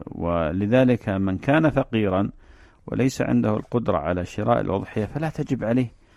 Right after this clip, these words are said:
حتى على قول من يذهب إلى الوجوب لا تجب عليه، فكيف وهي سنة في قول جماهير أهل العلم؟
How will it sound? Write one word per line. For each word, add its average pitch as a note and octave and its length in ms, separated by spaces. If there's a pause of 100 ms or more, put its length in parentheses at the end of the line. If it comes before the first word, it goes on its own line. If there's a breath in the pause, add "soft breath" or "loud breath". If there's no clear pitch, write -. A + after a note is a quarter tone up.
(160 soft breath)
حتى - 320
على B2+ 200
قول A#2+ 320
من A2 180
يذهب A2 300
إلى E2+ 100
الوجوب F#2 480
لا D3 100
تجب G#2 340
عليه، F2+ 260 (340 soft breath)
فكيف D3+ 420
وهي A#2+ 340
سنة A2 340
في G#2+ 140
قول G2+ 240
جماهير G2 480
أهل F#2 220
العلم؟ F2 360